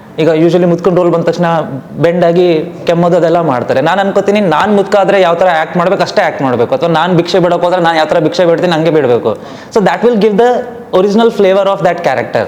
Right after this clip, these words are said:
So ನಾನ್ ಆ ಥರ, ಆಮೇಲೆ ಜೊತೆಯಲ್ಲಿ ಇರೋ ಎಲ್ಲ ಆರ್ಟಿಸ್ಟ್, ಈಗ ಇವ್ರು ಕೂಡ ಇವ್ರದ್ದು ಒಂದು ಡಾರ್ಕ್ ಶೇಡ್ ಅಂತ ಏನೋ ಹೇಳಿದ್ರು. I feel ನೀವು like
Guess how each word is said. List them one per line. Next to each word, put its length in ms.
So 140
ನಾನ್ 560
ಆ 100
ಥರ, 180
ಆಮೇಲೆ 380
ಜೊತೆಯಲ್ಲಿ 480
ಇರೋ 220
ಎಲ್ಲ 340
ಆರ್ಟಿಸ್ಟ್, 400
ಈಗ 120
ಇವ್ರು 180
ಕೂಡ 180
ಇವ್ರದ್ದು 280
ಒಂದು 320
ಡಾರ್ಕ್ 240
ಶೇಡ್ 220
ಅಂತ 180
ಏನೋ 220
ಹೇಳಿದ್ರು. 360
I 60
feel 340
ನೀವು 520
like 260